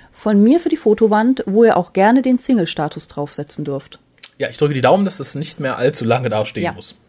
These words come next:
Speaker 1: Ich freue mich auf viele tolle Whocast-Folgen zweitausendzwölf. Und wenn ich eine persönliche Bitte äußern dürfte. In Klammern, die ich auch schon auf Facebook mal geäußert habe.
Speaker 2: Mhm.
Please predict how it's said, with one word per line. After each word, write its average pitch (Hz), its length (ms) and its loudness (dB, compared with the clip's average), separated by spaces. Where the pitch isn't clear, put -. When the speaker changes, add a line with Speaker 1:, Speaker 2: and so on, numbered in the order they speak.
Speaker 1:
Ich - 160 -6
freue 294 280 4
mich 339 180 4
auf 214 80 -2
viele 285 300 2
tolle 240 260 0
Whocast-Folgen 202 720 -2
zweitausendzwölf. 160 960 -6
Und 190 140 -2
wenn 220 120 6
ich 277 160 2
eine 233 100 0
persönliche 202 540 2
Bitte - 240 -8
äußern 143 320 -6
dürfte. - 340 -12
In 175 160 -2
Klammern, 208 380 2
die 190 140 0
ich 220 120 -6
auch 196 140 0
schon - 160 -10
auf 208 80 -8
Facebook 226 400 -4
mal 147 180 -6
geäußert 143 460 -8
habe. 143 300 -6
Speaker 2:
Mhm. 170 240 -10